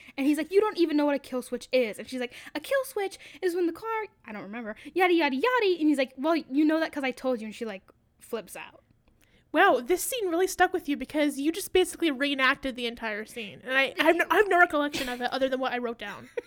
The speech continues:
Speaker 2: <laughs>
Speaker 1: There's more than that, but clearly they just, it, the whole thing they fight. And she's like, "Forget it,
Speaker 2: Uh.
Speaker 1: I'll just walk." And he's like, "I'll take you." A-, another thing, I, okay,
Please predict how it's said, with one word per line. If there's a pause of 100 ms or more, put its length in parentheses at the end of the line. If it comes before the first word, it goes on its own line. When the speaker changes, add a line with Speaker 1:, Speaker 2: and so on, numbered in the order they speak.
(300)
Speaker 2:
<laughs>
Speaker 1:
There's
more
than
that,
but
clearly
they
just, (120)
it,
the
whole
thing
they
fight. (840)
And
she's
like,
"Forget
it,
Speaker 2:
Uh.
Speaker 1:
I'll
just
walk."
And
he's
like,
"I'll
take
you." (460)
A-,
another
thing, (260)
I, (200)
okay,